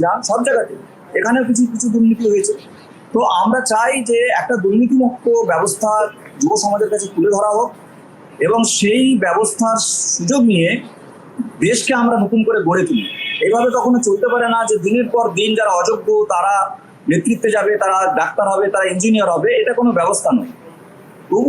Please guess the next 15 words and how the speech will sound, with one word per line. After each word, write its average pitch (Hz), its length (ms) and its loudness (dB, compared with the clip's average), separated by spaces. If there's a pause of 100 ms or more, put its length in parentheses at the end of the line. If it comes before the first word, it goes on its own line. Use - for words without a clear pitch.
(120)
আমি 254 100 2 (120)
বলবো 190 220 2 (180)
যে 233 140 0
আমি 208 200 0
হতাশ 170 260 0 (120)
নই, 247 120 2 (680)
কারণ 214 220 2 (120)
there 220 200 2
are 214 160 0
moments 226 360 0
where 208 200 0 (120)
history 214 380 -2
and 196 140 0
hope 202 240 0
rhymes। 156 280 2